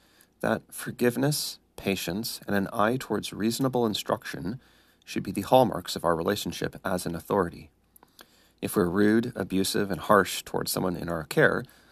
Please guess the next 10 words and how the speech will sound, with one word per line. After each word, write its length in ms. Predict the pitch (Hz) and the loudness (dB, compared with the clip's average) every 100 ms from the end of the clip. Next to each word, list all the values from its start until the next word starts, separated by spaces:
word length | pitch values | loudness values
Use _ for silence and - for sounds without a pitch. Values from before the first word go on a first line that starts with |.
| _ - | _ -4
then 100 | 107 | 2
we 100 | 107 | 4
are 120 | 95 | 4
no 140 | 92 | 4
better 340 | 87 98 - - | 4 4 4 -2
than 140 | 87 | -2
the 60 | 87 | 0
lowest 460 | 92 101 80 - 85 | 4 4 4 -2 -6
of 120 | - | -4
humankind. 720 | 95 87 87 98 90 80 82 | -4 -4 -2 -2 -2 -4 -12